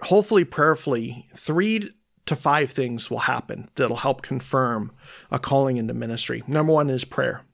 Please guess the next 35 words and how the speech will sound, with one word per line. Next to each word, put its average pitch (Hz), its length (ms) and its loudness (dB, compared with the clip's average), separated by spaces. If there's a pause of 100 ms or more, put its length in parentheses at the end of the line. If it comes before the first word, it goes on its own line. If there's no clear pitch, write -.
(160)
that 117 120 -2
you're 117 100 -6
praying 127 380 -4
about 117 260 -10
it. - 120 -18
"God, 127 260 -4
is 131 140 -10
this 131 200 -6
what 135 120 -6
you're 127 100 -6
having 117 240 -6
for 120 160 -10
me?" 113 80 -8
That 120 120 -8
you - 60 -10
get 123 220 -6 (320)
answers 147 480 2
that 123 220 0
way. - 240 -6 (340)
Number 156 220 4
two 147 220 2
is 135 120 -2
obviously 117 420 -2
scripture. - 540 -4 (880)
Number 151 240 2
three, 151 560 0
confirmation 160 680 0
from, 123 120 -6
from 131 180 -2
other 127 240 -2
people. - 440 -10 (340)
Hey, 160 220 2
Chris, - 640 -8 (280)
you 156 120 0
know, 117 160 -4